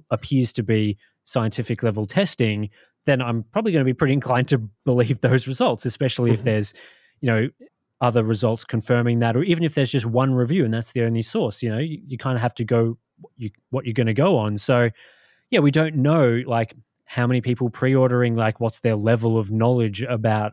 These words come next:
Speaker 1: P C hardware products? Were they, you know, more informed and just being a bit, bit, you know, misled or deluded in that scenario? Or is it just that they don't have necessarily the in-depth knowledge? And there's,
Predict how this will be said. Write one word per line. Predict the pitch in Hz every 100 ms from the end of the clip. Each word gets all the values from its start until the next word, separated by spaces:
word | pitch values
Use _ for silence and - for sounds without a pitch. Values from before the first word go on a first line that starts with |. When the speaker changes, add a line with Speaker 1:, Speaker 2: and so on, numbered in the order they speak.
| _
Speaker 1:
P | - 120
C | - 113
hardware | 117 110 110 107
products? | - 196 107 - - -
Were | 110
they, | 110 107 104 - _ _ _ _ -
you | 107
know, | 113 160 _ _ _ _ -
more | 131 131 135 156
informed | 156 - 151 165 190 180
and | 131
just | 123 117
being | 127 120 117
a |
bit, | 131 151 _ -
bit, | 139 143 _ -
you | -
know, | 110 131 -
misled | 123 123 - 123 147 131
or |
deluded | 117 113 120 135 139
in | 135
that | 143
scenario? | - 123 123 170 202 196
Or | 156 143
is | 135
it | 127
just | 139 -
that | 131
they | 123
don't | 117 120 120
have | - 113 113 101 _ _ _ -
necessarily | 127 - 127 120 113
the |
in-depth | 135 123 117 120 -
knowledge? | 143 190 104 123
And | 135
there's, | 131